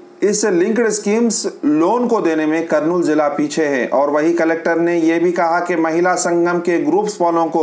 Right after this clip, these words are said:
लिंकेज लोन्स में उन्हें नहीं सताया जाए, उन्हें जल्द से जल्द लोन देने को कहा। और वही टिडको के घर जिसके अलॉट हुए हैं बैंकर्स को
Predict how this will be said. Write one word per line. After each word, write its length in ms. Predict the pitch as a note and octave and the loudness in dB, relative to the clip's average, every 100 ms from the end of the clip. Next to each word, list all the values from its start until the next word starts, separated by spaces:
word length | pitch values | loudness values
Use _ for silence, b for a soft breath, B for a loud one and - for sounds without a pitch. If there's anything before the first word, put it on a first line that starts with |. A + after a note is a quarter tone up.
| C3 - B B B | -2 -4 B B B
लिंकेज 580 | D3 E3+ F#3 F#3 A3 G3+ | -2 0 0 0 0 0
लोन्स 460 | F#3 E3 F3+ G#3+ G3+ | 0 0 0 -2 -2
में 240 | F#3 F3 F#3 | -2 -2 -2
उन्हें 300 | D#3+ D#3+ E3 | -2 0 -2
नहीं 220 | D3+ E3 | -2 -2
सताया 440 | F3 D#3 D3+ D3+ D3+ | -2 -2 0 0 2
जाए, 340 | C#3+ D3 D#3 - - - - - - - | 2 2 0 -4 -16 -20 -20 -20 -20 -8
उन्हें 280 | F#3 F#3+ A3+ | -4 0 0
जल्द 220 | F3 F#3+ C#4 | 0 0 0
से 220 | A#3+ G3+ | 0 0
जल्द 380 | C#3+ G3+ A#3 G3 | 0 0 0 0
लोन 340 | E3 D#3+ G3+ | 0 0 0
देने 220 | F3 E3+ | 0 0
को 140 | F3+ F3 | 0 0
कहा। 280 | F3 E3 F#3 | 0 2 2
और 220 | - F#3 | 2 0
वही 240 | F3 F3 G3+ | 2 0 0
टिडको 500 | G3+ G3 F#3 G3 A3+ | -2 0 2 2 2
के 200 | A3+ G#3+ | 2 0
घर 220 | E3 F#3+ D#3+ | 2 0 0
जिसके 280 | F3 F3 F3+ | -2 0 0
अलॉट 340 | E3 F3+ E3+ | 2 0 0
हुए 180 | D3+ D#3 | 0 0
हैं 420 | D3 C#3+ F3+ C#3+ | 0 -2 -2 -2
बैंकर्स 680 | C#3 D#3+ G3 G3 G#3 G3+ F#3 | -2 0 -2 -2 -2 -2 -2
को 540 | - - - G3 G#3+ | -6 -10 -2 0 2